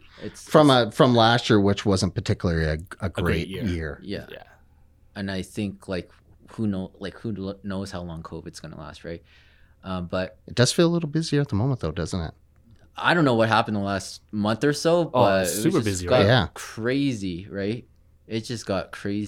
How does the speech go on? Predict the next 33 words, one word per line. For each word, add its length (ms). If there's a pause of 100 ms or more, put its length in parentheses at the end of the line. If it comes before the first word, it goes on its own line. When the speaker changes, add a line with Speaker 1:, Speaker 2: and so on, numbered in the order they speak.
Speaker 3:
People 120
Speaker 2:
For 80
Speaker 3:
are 20
still 140
Speaker 2:
real, 60
Speaker 3:
out 100
Speaker 2:
yeah. 80
Speaker 3:
looking 220
at 100
houses. 480 (180)
Speaker 1:
They 120
are. 260 (240)
They 140
Speaker 2:
Wait, 80
Speaker 1:
are. 60
Speaker 2:
you 180
know, 160
every 200
year, 280
no 100
matter 240
how 220
good 160
or 60
bad 180
the 40
market 320
is, 200
there's, 500
there's 400
a 40
spring 300
rush 380